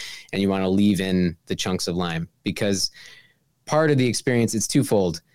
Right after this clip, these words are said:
So one, it is gonna change over time, and the lime is gonna kinda keep producing the nice, like, tartness,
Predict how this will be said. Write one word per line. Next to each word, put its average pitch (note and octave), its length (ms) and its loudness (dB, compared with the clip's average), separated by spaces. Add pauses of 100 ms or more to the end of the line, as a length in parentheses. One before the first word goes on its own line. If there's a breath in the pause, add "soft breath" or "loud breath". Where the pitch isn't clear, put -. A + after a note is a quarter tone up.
(240)
So G2+ 180 0
one, A#2 520 4
it A2+ 120 2
is B2+ 180 2
gonna A#2+ 200 2
change G#2+ 260 2
over G#2 160 2
time, A2 380 2
and G2+ 80 4
the G2 60 2
lime G2+ 260 2
is G2+ 120 2
gonna G2 200 0
kinda F#2+ 200 -4
keep A2+ 280 -2
producing G#2+ 460 2
the F#2+ 60 4
nice, F#2 280 -2
like, F#2 180 -4
tartness, G2+ 680 -2